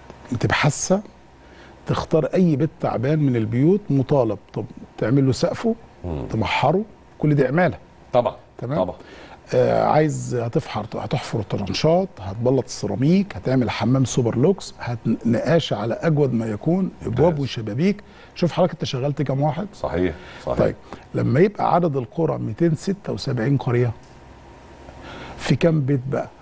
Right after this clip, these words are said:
Speaker 1: احنا اقل بيت ممكن ي-، اقل قريه ممكن تقابلك فيها مثلًا مية بيت.
Speaker 2: صح.
Speaker 1: اقل قريه.
Speaker 2: صح.
Speaker 1: تمام؟
Speaker 2: يبقى احنا بنتكلم في ميتين ستة وسبعين ألف.
Speaker 1: كل دي فرص عمل ال-، اتخلقت في الجو اللي موجود دلوقتي.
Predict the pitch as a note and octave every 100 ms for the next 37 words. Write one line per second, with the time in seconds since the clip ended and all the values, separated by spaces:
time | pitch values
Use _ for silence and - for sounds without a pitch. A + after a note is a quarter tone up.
0 | - - - - - A#2+ - C3+ D#3 D3
1 | D3+ - D3+ E3 D3 C#3 - E3 F3+ F3
2 | - G3+ F#3 F#3 F3 D3+ F3 F3 E3+ -
3 | E3+ E3+ F3 F3+ F3+ C#3+ C3+ D3 A2+ F#2+
4 | - - - - D2+ - - - - -
5 | A#2 D#3 D3 - G#2+ F2 - - - -
6 | D#3 A#2+ G2 G2 F#2 F#2+ A2+ G#2+ - F2+
7 | A#2 A2 A#2+ - G2 F#2+ A2 G2 G#2 -
8 | - - C#4 C#4+ G3 A#3 G3+ G#3 D#3 -
9 | G3+ G#3 G3+ E3 - - - - A#2+ -
10 | - - B2+ - - G3+ G#3+ - - C#3
11 | C3 E3+ E3 C3+ A2+ A2+ A2 A#2 A#2 A#2+
12 | D#3+ C3+ A#2+ D3 F3+ G#3 A3+